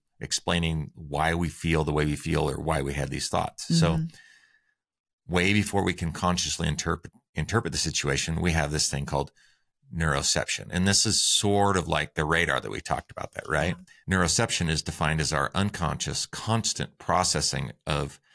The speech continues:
Speaker 1: our environment for cues, and we're looking for either safety or danger.
Speaker 2: Yeah, exactly. So this instinct is something that we're all born with. It's evolutionary. We're born with this inner radar system that's constantly checking for cues of either safety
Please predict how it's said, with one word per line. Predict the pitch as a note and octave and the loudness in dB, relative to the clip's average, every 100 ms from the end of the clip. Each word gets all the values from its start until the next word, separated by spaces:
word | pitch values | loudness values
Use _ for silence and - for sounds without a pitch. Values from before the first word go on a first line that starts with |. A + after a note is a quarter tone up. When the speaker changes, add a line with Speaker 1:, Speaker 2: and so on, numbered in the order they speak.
| _ - | _ -4
Speaker 1:
our | D#2 | -2
environment | C#2+ F2 F#2 E2 - | 0 2 2 0 -4
for | D#2 | -8
cues, | C#2+ - - A#2+ D2+ E2 E2 - | -8 -6 0 2 4 2 -2 -4
and | D#2+ | -2
we're | D2+ E2 | -2 0
looking | F2+ G#2+ F2 | 0 0 -2
for | D2+ D2+ D2+ - | -2 -2 -2 -2
either | F2+ E2+ D2+ | -2 0 2
safety | - - D2 - B1+ | 2 2 0 -4 -6
or | C#2+ | -4
danger. | C#2 D#2+ D#2+ D2+ - _ - - _ _ _ _ _ | 0 0 0 -4 -10 _ -20 -20 _ _ _ _ _
Speaker 2:
Yeah, | D#3+ D#3 | -2 -2
exactly. | C#3+ - C#3+ - C#3+ C#3 | -2 -2 -4 -4 -6 -2
So | - F3 D#3 D3+ - - - - - | 0 2 4 2 -4 -20 -20 -20 -2
this | F#3 A3 A#3+ - | 2 4 2 0
instinct | G#3+ A3+ A3 G3 F3+ | 2 2 2 0 0
is | E3 D#3+ | -2 -2
something | E3 E3 D3+ | -2 -2 -2
that | - | 0
we're | D#3+ D#3 - - | 0 2 0 0
all | D#3 | 0
born | D3+ D#3 C#3 C#3 | 0 0 0 0
with. | B2+ - | -2 -2
It's | C#3+ - | -4 -2
evolutionary. | E3+ D#3+ D#3 D3+ - D3 C3+ C#3 C#3 - - | -2 0 2 2 2 0 0 -2 -4 -8 -8
We're | E3+ F3 | 0 0
born | D#3 E3+ E3+ E3 E3 D3+ | 0 0 2 2 2 0
with | D3 - | -2 -2
this | D3+ C#3+ - - | -2 -2 -2 -2
inner | D#3+ D3 C#3+ | 0 0 2
radar | C#3+ C#3+ C#3 | 2 2 0
system | C#3 C#3 C3+ C3 C3+ | 0 -4 -4 -2 -2
that's | B2+ | -4
constantly | - - F3 G3+ G#3 - F#3+ F#3 | -6 0 2 4 2 -2 -2 -2
checking | - C#3+ C#3+ C#3 | 0 -2 -2 -2
for | C#3 | -2
cues | C#3 - D#3 C#3 D3 F#3 F#3 | -6 -4 0 2 2 0 0
of | D#3 | -2
either | D3 C3+ C3+ | -2 -2 -2
safety | - - C3+ C3+ - F3 G#3 A#3+ | -2 0 0 -2 -2 0 0 -4